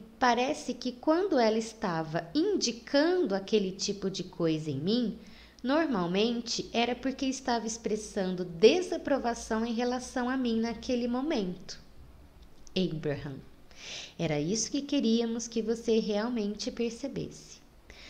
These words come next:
A discórdia em você era porque a opinião reprovadora de sua mãe ativava em você um pensamento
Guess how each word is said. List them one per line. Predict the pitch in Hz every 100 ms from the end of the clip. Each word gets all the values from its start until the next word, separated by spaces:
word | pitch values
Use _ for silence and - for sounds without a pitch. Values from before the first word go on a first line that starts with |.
| - -
A | 196
discórdia | 185 180 - - - 208 240 269 226 175 180 170
em | 170
você | 156 143 - - 220 226 208 - -
era | 196 202
porque | 202 226 220 220
a | 202
opinião | 214 294 294 320 311 320 247 208
reprovadora | 208 214 208 202 185 165 165 160 160
de | 160
sua | - 170 160
mãe | 170 202 196 190 - - - - - -
ativava | 254 320 320 - 311 233 214 220 254 285
em | 277
você | 254 247 - 214 214
um |
pensamento | 220 214 202 220 208 180 151 151 175 - 269